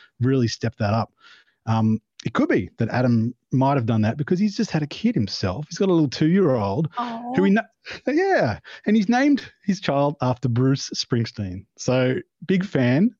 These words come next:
Speaker 1: both of each other. Bruce Springsteen loves The War on Drugs, and War on Drugs love Bruce Springsteen. So it's a great matchup there. Um, but I think this has made Adam's writing a little bit more personal, a little bit more direct, and, and this album really shows that.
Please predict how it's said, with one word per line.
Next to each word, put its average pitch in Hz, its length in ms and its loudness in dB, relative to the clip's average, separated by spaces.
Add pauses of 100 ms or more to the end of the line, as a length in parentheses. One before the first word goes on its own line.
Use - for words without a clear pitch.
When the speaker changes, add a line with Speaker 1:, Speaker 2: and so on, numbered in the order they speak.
Speaker 1:
both 247 280 0
of 202 100 2
each 190 200 2
other. - 180 2
Bruce 139 240 0
Springsteen 147 400 2
loves 151 220 2
The 131 60 0
War 127 220 2
on 135 80 2
Drugs, 151 400 0
and 147 320 0 (200)
War 156 180 2
on 147 100 2
Drugs 139 300 0
love 135 200 0
Bruce 123 240 0
Springsteen. 113 380 -2
So 127 120 -4
it's 139 100 -6
a - 40 -20
great 151 280 0 (180)
matchup 117 460 -2
there. 92 260 -6 (560)
Um, 107 460 0
but 143 140 0
I 131 40 2
think 180 220 -2
this 143 100 -2
has 117 120 0
made 120 360 0 (380)
Adam's 117 280 2
writing 110 340 2
a 110 40 2
little 220 240 2
bit 214 120 2
more 131 120 4
personal, 131 540 2
a - 440 -8
little 131 60 4
bit 123 120 4
more 120 140 4
direct, 117 460 2
and, 120 240 4
and 123 160 4
this 135 160 2
album 107 320 4
really 107 260 2
shows 101 460 0
that. 95 260 -2